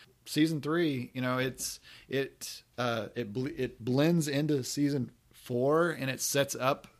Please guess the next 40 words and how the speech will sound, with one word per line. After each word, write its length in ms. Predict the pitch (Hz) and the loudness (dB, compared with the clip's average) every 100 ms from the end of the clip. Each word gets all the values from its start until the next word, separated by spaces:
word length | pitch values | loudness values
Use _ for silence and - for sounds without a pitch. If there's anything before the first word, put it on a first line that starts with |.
| _ | _
the 100 | 123 | -6
prequel 580 | 123 - 139 - 151 156 | -4 -2 -2 2 4 4
that 120 | 127 | 4
everyone 400 | 120 131 135 131 | 0 0 -2 -2
is 80 | 117 | -4
expecting, 760 | 123 - - 113 - 151 170 160 | -8 -10 -6 -6 -4 -6 -4 -6
and 100 | 113 | -6
that's 180 | 113 123 | -4 -4
what 100 | 117 | -2
we 60 | |
were 60 | 113 | -2
talking 240 | 123 117 | -2 -2
about 300 | 110 120 117 | -4 -4 -4
Manny 240 | 117 120 113 | -4 -4 -2
Cotto 300 | 139 151 120 | 0 0 0
about. 400 | 107 104 131 - - - - _ _ | -2 -4 -6 -12 -20 -20 -20 _ _
And 380 | 127 127 120 107 - - | -2 0 -2 -4 -8 -6
I 100 | 139 | -2
don't 120 | 170 | -2
know, 140 | 170 | 0
I 140 | 110 127 | 0 2
like, 240 | 151 - - | 0 -2 -4
I 120 | 139 | 0
like 440 | 139 139 156 - | 2 2 0 -6
season 360 | - - 151 151 | -6 0 0 0
three. 220 | 143 156 | 0 4
I 60 | 120 | 4
like 200 | 120 127 | 4 2
how 120 | 127 | 0
it 80 | 107 | 0
started 440 | - 107 117 131 | -2 0 0 2
right 200 | 139 131 | 0 0
now. 360 | 139 143 147 143 - - - - - | -2 -2 -4 -8 -20 -20 -20 -20 -10
Um, 360 | 117 117 113 98 - _ _ _ _ _ | -6 -4 -6 -10 -18 _ _ _ _ _
but 120 | 120 | -2
yeah, 300 | 120 160 135 92 - _ _ _ _ | 0 0 0 -8 -20 _ _ _ _
it's, 460 | 117 - - - - _ _ _ _ _ - _ _ - | -8 -4 -4 -6 -12 _ _ _ _ _ -20 _ _ -6
it's 200 | 120 120 | -4 0
just 280 | 160 170 | 0 0
different. 460 | - - 98 - | -2 -4 -8 -12